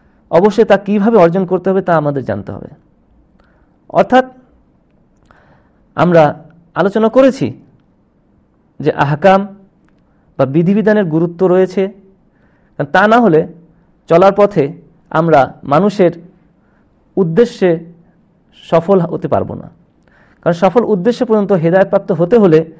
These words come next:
এই হুকুম এবং বিধিবিধানকে আমাদের জানতে হবে, তার গুরুত্ব রয়েছে। কিন্তু কথা হচ্ছে যে এই বিধিবিধানকে আমরা অর্জন করব কোত্থেকে বা কিভাবে আমরা তা অর্জন করব?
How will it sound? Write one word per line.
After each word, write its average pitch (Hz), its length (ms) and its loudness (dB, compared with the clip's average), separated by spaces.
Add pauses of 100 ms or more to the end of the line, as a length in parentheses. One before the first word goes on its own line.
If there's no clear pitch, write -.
(640)
এই 170 120 0
হুকুম 175 340 -2 (340)
এবং 170 120 0 (100)
বিধিবিধানকে 170 480 -2
আমাদের 151 260 0
জানতে 139 280 -2
হবে, 170 200 0 (400)
তার 156 140 0 (100)
গুরুত্ব 147 280 -4
রয়েছে। 107 300 -6 (1080)
কিন্তু 254 180 -4 (100)
কথা 214 220 0
হচ্ছে 151 240 -4 (1000)
যে 151 100 -10
এই 190 220 0
বিধিবিধানকে 202 720 0 (1700)
আমরা 196 280 0
অর্জন 170 480 2 (140)
করব 185 260 0
কোত্থেকে 160 480 -8 (1700)
বা 170 80 0
কিভাবে 233 400 2
আমরা 185 240 4 (560)
তা - 80 0
অর্জন 135 380 0
করব? 110 220 -8